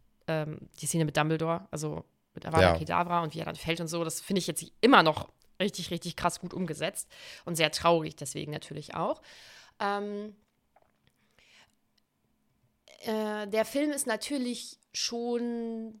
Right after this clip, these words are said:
Speaker 1: sehr anders als das Buch.
Speaker 2: Mhm.
Speaker 1: Und das werde ich damals genauso gewusst haben wie jetzt, weil ich, ähm, garantiert auch zur Vorbereitung auf den Film das Buch garantiert auch nochmal eben gelesen haben werde, beziehungsweise damals ja auch schon gut kannte.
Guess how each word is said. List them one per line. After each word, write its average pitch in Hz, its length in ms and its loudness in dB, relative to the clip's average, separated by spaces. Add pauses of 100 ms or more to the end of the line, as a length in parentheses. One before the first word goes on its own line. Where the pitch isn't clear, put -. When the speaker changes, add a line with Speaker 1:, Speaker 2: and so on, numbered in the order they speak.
(100)
Speaker 1:
sehr 196 320 -2
anders 214 380 0
als 196 240 -2
das 175 200 -2
Buch. 220 720 -2 (580)
Speaker 2:
Mhm. 107 280 6 (480)
Speaker 1:
Und 196 600 -6
das 185 220 -6 (200)
werde 180 260 2
ich - 100 -6
damals 202 340 8
genauso 196 320 2
gewusst 190 300 -2
haben 185 180 0
wie 170 60 -4
jetzt, 226 280 2
weil 180 140 4
ich, - 260 -6
ähm, 165 280 -6 (420)
garantiert 185 480 -2
auch - 100 -6
zur 175 140 0
Vorbereitung 185 560 8
auf - 180 -4
den 165 320 -6 (180)
Film 196 480 6
das - 180 -6 (300)
Buch 196 180 -2 (280)
garantiert 185 360 2
auch 190 120 -10
nochmal 185 220 -2
eben 196 140 0
gelesen 190 320 -2
haben 165 160 2
werde, 180 180 4
beziehungsweise 175 460 0
damals 185 320 10
ja 165 120 2
auch 185 120 4
schon 185 160 -4
gut 160 180 -12
kannte. 165 380 -6